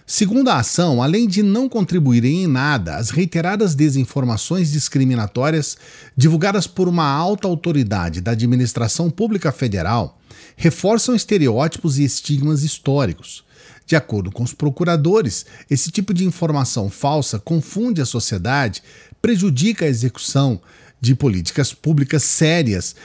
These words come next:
e comprometidas com a melhoria das condições sociais da população do Marajó, causando danos sociais e extrapatrimoniais aos moradores da região. Você sabe que a União é,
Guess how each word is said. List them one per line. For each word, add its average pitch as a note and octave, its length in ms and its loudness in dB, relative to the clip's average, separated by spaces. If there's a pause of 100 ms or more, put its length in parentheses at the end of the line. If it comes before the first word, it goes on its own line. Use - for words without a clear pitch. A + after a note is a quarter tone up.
(140)
e C#3+ 60 0
comprometidas D#3+ 840 2
com D#3 400 -2
a D3 140 -4
melhoria D#3 600 2
das C3 180 -2
condições A#2 500 -2
sociais A2+ 560 -4
da A#2+ 80 -2
população A#2 640 -4
do B2+ 80 -2
Marajó, C3+ 640 0 (380)
causando E3+ 420 2
danos D3 300 2
sociais C#3 720 0 (320)
e D#3 200 0 (220)
extrapatrimoniais C#3+ 1600 0
aos C3+ 120 0
moradores A2+ 600 0
da C3 100 0
região. A2 520 0 (480)
Você - 140 -14
sabe A3+ 240 -6
que E3 140 -4
a D3 60 2
União C3 600 0 (640)
é, F#2 880 -8